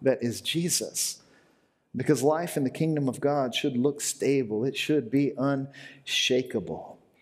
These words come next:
Life in the kingdom of God should be able to withstand all the chaos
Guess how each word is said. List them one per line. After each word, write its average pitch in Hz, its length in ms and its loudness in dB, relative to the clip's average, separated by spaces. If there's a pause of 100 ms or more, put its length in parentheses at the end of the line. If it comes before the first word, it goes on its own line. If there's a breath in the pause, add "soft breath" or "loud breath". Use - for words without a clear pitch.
(880 soft breath)
Life 143 340 4
in 165 60 0
the 147 80 2
kingdom 160 340 0
of 117 160 -6
God 143 360 2
should 131 120 -4
be 139 120 4
able 135 140 2
to 127 40 2
withstand 135 720 0
all 143 240 2
the 131 100 -6
chaos - 880 -2